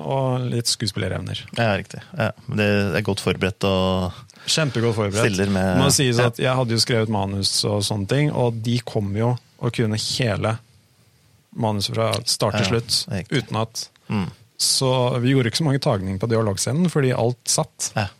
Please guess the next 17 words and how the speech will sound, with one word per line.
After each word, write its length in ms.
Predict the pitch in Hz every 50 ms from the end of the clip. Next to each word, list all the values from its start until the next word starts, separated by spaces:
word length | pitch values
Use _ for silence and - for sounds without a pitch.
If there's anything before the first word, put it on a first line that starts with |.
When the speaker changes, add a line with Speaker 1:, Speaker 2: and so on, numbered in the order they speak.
| _ _ -
Speaker 1:
nesten 240 | - 143 - - -
med 100 | 127 120
en 40 | 110
gang. 140 | 117 143 147 - _ -
Speaker 2:
Mm. 280 | 143 139 117 104 123 - _ _ _ - 131 127
Speaker 1:
Det 140 | 143 147
var 100 | 131 120
kjempeimponerende. 640 | 113 135 110 95 113 98 92 - 104 104 107 127 143 135
Speaker 2:
Ja. 100 | - - - -
Hvordan 180 | - 113 143 175
gjorde 180 | 196 180 135 117
du 60 | 117
den 180 | 113 110 107
dialogscenen 500 | 107 113 110 107 101 - - 104 127 151
med 240 | 156 143 127 120 113
et 80 | 120 -
kamera? 240 | - 120 117 139